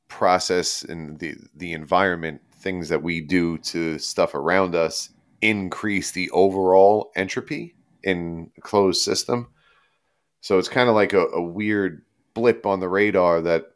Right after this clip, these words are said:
again, it's a miracle that life happened because it, in a sense, it goes against the second law of thermodynamics, which is, like, a basic law of the universe in general. But because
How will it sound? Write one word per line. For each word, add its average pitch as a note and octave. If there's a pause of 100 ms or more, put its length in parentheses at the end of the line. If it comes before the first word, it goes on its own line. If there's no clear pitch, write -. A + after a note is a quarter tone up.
(120)
again, F2+
it's -
a F#2
miracle F2
that D#2
life F2
happened D2+
because D#2+
it, D#2
in E2
a D#2+
sense, -
it D#2+
goes F2+
against E2+
the -
second D#2+
law D#2+
of C#2+
thermodynamics, D#2
which -
is, D#2+
like, D2+
a C2
basic -
law D#2
of E2
the D#2+
universe E2+
in C#2
general. D#2 (720)
But G2
because F2+